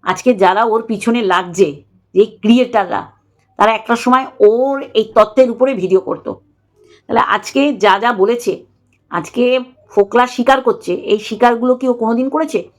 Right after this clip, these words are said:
আজকে দালাল বলছে, "তুই খিস্তি দিয়েছিলি কেন?" তুইও তো বলেছিলি যে, "না, না, উম, ওই, ওই ঘনায় যে গেছে ওটা নকল গলা।" মানে, ও তো ভালো করে জানে, ও তো এরম ন-, নকলি গলা করে করে বেরিয়েছে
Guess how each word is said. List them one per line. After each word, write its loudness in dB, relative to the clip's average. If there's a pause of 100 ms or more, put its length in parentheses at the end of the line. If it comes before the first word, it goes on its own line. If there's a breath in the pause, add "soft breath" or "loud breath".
(320)
আজকে -2
দালাল 2
বলছে, -4
"তুই 2
খিস্তি 2
দিয়েছিলি -2
কেন?" -2 (1400)
তুইও 6
তো -2
বলেছিলি -6 (380)
যে, 2
"না, -2
না, -4
উম, -6
ওই, 0
ওই -6
ঘনায় -2 (140)
যে -4
গেছে 0
ওটা -2
নকল 0
গলা।" -2 (120)
মানে, -4
ও 2
তো -2
ভালো 2
করে 0
জানে, -4
ও 0
তো 0
এরম -4
ন-, -2
নকলি -2
গলা 2
করে -2
করে 0
বেরিয়েছে -8